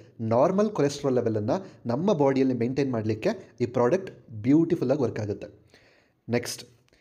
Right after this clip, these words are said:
ಇದು ನರ ಸಂರಕ್ಷಣಾ ಪರಿಣಾಮ, ಅಂದರೆ ನರ್ವಸ್ ಸಿಸ್ಟಮನ್ನು ಪ್ರೊಟೆಕ್ಷನ್ ಮಾಡುವಂಥ ಒಂದು ಗುಣ ಇದರಲ್ಲಿರೋದ್ರಿಂದ ನರಗಳ ಕ್ಷೀಣಗೊಳ್ಳುವ ಕಾಯಿಲೆಗಳನ್ನು ನಿರ್ವಹಿಸುವಲ್ಲಿ, ಅಂದರೆ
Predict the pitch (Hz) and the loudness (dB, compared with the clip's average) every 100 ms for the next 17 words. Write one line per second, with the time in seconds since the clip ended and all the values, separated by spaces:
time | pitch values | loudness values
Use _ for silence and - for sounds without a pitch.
0 | _ - 185 131 127 - - 123 135 202 | _ 0 4 2 0 -10 -8 0 4 4
1 | 202 185 180 185 - 165 175 165 123 123 | 2 0 -2 -2 -4 -2 -2 0 2 2
2 | 110 110 185 - - _ _ _ _ _ | 0 0 -2 -6 -20 _ _ _ _ _
3 | - 127 120 208 - - _ - 127 139 | -4 -2 2 0 -2 -18 _ -4 0 2
4 | 190 190 156 - 156 160 156 127 151 - | 0 -2 -4 -2 -2 -2 0 0 0 -2
5 | 156 143 135 139 135 156 139 123 113 123 | -2 0 2 2 0 0 0 -2 -2 0
6 | 151 120 117 113 113 113 107 104 196 - | 0 0 0 2 2 2 0 2 0 0
7 | - - _ _ _ _ - 123 127 139 | -20 -20 _ _ _ _ -10 -2 2 4
8 | 196 175 160 196 - - - 151 190 196 | 2 4 2 0 -4 -10 -4 0 2 2
9 | 156 151 151 160 - 135 123 127 113 110 | 4 4 4 0 -2 2 4 4 2 2
10 | 101 107 226 - - - 127 135 135 131 | 0 0 -2 -4 -18 -4 2 2 2 0
11 | - 117 110 117 - 123 147 - - | 0 0 2 0 -2 0 0 -2 -10